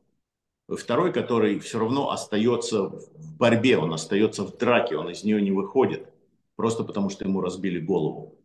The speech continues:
и он не знает, сколько он ещё проживёт. Ну, слава Богу, то, что у нас говорится divine intervention, то есть Бог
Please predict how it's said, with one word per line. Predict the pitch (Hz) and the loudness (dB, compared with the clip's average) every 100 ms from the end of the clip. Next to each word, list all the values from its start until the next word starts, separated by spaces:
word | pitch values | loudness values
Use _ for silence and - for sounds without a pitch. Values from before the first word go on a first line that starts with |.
| - | -8
и | |
он | 80 90 | -4 -2
не | 90 | -4
знает, | 87 101 76 - - | -2 -2 -2 -4 -12
сколько | - 87 76 76 | -8 -6 -4 -2
он | 76 | -2
ещё | - 73 | -2 -6
проживёт. | - 80 92 98 - - - - - - - - | -4 0 2 2 2 -6 -20 -20 -20 -20 -8 6
Ну, | 143 | 6
слава | 156 131 117 101 | 8 8 8 6
Богу, | 82 104 - - | 6 4 4 -2
то, | 92 | -6
что | - 92 | -4 0
у | |
нас | 95 85 | 0 0
говорится | 87 90 85 - 82 76 | 4 4 4 0 -2 -2
divine | 78 85 82 101 104 90 | -4 -4 2 4 4 2
intervention, | 85 78 76 76 80 78 - | -2 -4 -4 0 -2 -2 -8
то | - 71 | -8 -10
есть | - 80 | -10 -8
Бог | 85 101 - - - | 4 6 4 -2 -14